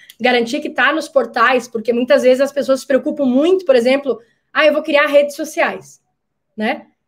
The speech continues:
Só que redes sociais, pra gerar retorno, tipo, eu vou tá no Instagram. Pra gerar um retorno de resultado em negócios é muito mais demorado. Redes sociais é muito mais pra branding do que necessariamente pra geração de negócio.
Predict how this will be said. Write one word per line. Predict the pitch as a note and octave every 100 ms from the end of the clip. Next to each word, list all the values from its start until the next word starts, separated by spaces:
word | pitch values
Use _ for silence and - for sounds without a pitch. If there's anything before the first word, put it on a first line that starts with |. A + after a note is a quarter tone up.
| _
Só | - A#4+
que | B4
redes | E4+ E4
sociais, | D#4 C#4 D#4 F#4
pra | F#4+ G4+
gerar | A#4+ A4+ E4+
retorno, | D4+ D4 C4 F#4+ E4+ F#3 - _
tipo, | _
eu | B3+
vou | C4+
tá | D4+
no |
Instagram. | E4 E4+ D4+ A3+ - - _ _ _ _ _ _
Pra | - E4
gerar | F4 E4 E4+
um |
retorno | E4+ E4+ C#4+ C#4+ D#4+
de | A#3 D4+
resultado | E4+ C#4 C#4+ C#4 A#3 A3
em | A3+ A#3+
negócios | A#3 G3+ A3 D4+ -
é | G#4+
muito | F4+ G4+
mais | G#4+ G4
demorado. | F#4+ D4+ C#4+ B3+
Redes | A#3+ A#3+
sociais | C4 C4+ C#4+
é |
muito | C#4+ D#4
mais | E4 D4
pra | D4 C4
branding | G#3+ A#3 C#4+ D4 C#4+
do | C#4
que | C4+
necessariamente | C4 C#4+ C4 B3+ -
pra | C4
geração | C4 C4 C4
de | B3+
negócio. | D4 B3 F#3 -